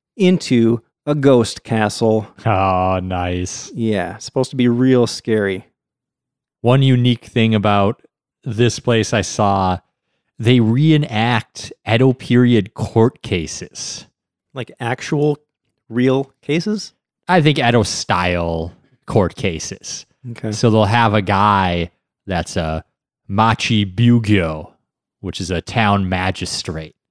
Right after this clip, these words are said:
Speaker 2: and kind of reenact what that looked like or how that went down
Speaker 1: Hmm.
Speaker 2: back in the Edo period. I thought that
Speaker 1: Cool.
Speaker 2: was kind of fascinating historically.
Speaker 1: Yeah, I'd be curious to see what that looks like. Uh,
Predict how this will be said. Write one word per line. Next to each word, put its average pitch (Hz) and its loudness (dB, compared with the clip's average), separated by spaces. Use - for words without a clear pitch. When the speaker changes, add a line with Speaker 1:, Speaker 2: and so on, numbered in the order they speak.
Speaker 2:
and 95 -6
kind 101 0
of 98 0
reenact 98 0
what 123 0
that 110 0
looked 101 -2
like 80 -6
or 90 -6
how 98 0
that 95 -2
went 90 -4
down 82 -8
Speaker 1:
Hmm. 165 -2
Speaker 2:
back 87 -4
in 90 -4
the 82 -4
Edo 80 -6
period. 76 -10
I 104 2
thought 131 4
that 123 4
Speaker 1:
Cool. 120 4
Speaker 2:
was 120 2
kind 95 0
of 87 -6
fascinating 82 -6
historically. 82 -10
Speaker 1:
Yeah, 120 0
I'd 110 -6
be 120 -6
curious 113 -6
to 120 -6
see 123 -4
what 107 0
that 104 -4
looks - -8
like. 98 -6
Uh, 110 -2